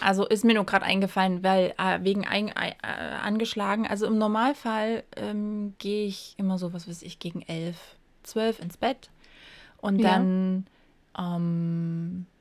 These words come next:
Speaker 1: höre ich so ein bis zwei Stunden noch was an. Ich bin ja dazu übergegangen, das kann ich auch nur empfehlen,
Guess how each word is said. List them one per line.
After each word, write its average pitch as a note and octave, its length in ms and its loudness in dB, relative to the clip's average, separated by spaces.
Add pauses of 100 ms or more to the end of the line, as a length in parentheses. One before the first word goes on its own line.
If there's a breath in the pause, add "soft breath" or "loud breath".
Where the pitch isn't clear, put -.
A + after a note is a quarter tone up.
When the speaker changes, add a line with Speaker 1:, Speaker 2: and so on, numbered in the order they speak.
(120)
Speaker 1:
höre F3+ 140 0
ich F3 220 -6
so D#3+ 460 -8
ein E3+ 240 -6
bis E3+ 160 -10
zwei E3 220 -10
Stunden E3+ 440 -10
noch E3 180 -12
was - 200 -16
an. - 240 -8
Ich - 120 -12
bin D4 140 2
ja D#4+ 100 2
dazu G#3 240 0
übergegangen, F#3+ 640 0
das A#3 140 -8
kann G#3+ 140 0
ich A3 140 0
auch - 140 -8
nur A3+ 160 4
empfehlen, A3+ 640 -2